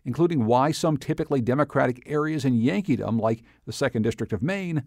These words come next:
flipped for Trump this year. Colin Woodard joined us from the studios of Maine Public Radio in Portland.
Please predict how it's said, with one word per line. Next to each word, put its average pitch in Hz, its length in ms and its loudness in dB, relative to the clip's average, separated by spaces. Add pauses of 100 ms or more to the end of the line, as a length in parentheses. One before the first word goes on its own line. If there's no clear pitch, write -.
(280)
flipped - 320 -2
for 151 240 0
Trump 220 320 0
this - 160 -4
year. - 200 -12 (720)
Colin 180 300 4
Woodard 147 220 2
joined 147 220 2
us 127 80 0
from 139 100 -4
the 120 60 2
studios 135 360 -2
of 107 100 -2
Maine 143 300 0
Public 160 300 0
Radio 101 400 0
in 120 160 0
Portland. - 400 -8